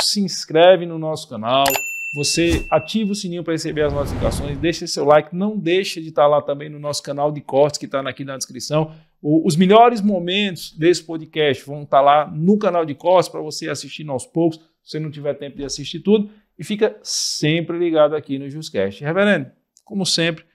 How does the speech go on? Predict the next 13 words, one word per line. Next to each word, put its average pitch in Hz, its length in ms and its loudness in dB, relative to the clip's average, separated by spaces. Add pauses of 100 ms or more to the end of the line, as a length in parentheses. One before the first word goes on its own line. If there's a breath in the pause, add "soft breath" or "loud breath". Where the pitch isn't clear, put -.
(340)
eu 139 100 -2
deixo 143 380 0
as 131 100 -2
palavras 131 460 4
finais 120 300 -8
pros 131 180 -16
nossos 120 240 -10
convidados. 131 460 -2
Eu 135 80 -4
gostaria 127 340 -6
que - 60 -12
o - 20 -12
senhor 127 280 -8